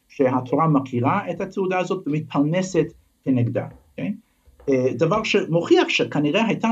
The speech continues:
נוכחות של ישראלים, כן, של עם ישראל במצרים באותה תקופה, וקרה להם איזה משהו שהם פירשו כ-, כגאולה. אני העברתי את הטיעון הזה, זה ב-,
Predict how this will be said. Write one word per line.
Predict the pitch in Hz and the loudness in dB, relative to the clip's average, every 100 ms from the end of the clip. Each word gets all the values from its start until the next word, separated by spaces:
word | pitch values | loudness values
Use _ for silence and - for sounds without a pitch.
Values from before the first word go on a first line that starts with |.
| 214 | 2
נוכחות | 147 143 - 233 | 2 -2 -2 -2
של | 226 165 151 | 0 -2 0
ישראלים, | 135 - 151 165 233 139 117 | -4 0 0 2 2 2 0
כן, | 143 160 | -4 -4
של | - 123 | -4 -2
עם | 151 | -2
ישראל | 190 - 123 127 | -2 -4 0 0
במצרים | 120 139 131 - 113 113 | 4 6 6 2 0 0
באותה | 107 113 | -2 -6
תקופה, | 113 95 139 175 175 | -8 -8 -4 -2 -4
וקרה | 170 165 233 | -4 -4 0
להם | 214 180 | 0 2
איזה | 170 | 0
משהו | 190 233 - 180 175 - | 0 0 0 0 0 -6
שהם | - 175 175 | -2 0 0
פירשו | 165 185 165 - 220 214 | 0 0 0 2 0 2
כ-, | 175 165 156 - _ - | 0 0 -2 -10 _ -10
כגאולה. | 123 131 113 95 - _ _ _ | -4 -2 -2 -4 -10 _ _ _
אני | - 226 | 2 6
העברתי | 269 190 190 185 | 6 6 2 -2
את | 135 | -4
הטיעון | 127 120 135 156 | -6 -4 -4 0
הזה, | 135 117 101 101 | 0 0 0 -2
זה | 117 113 92 - _ | -2 -4 -6 -12 _
ב-, | - 110 | -4 -2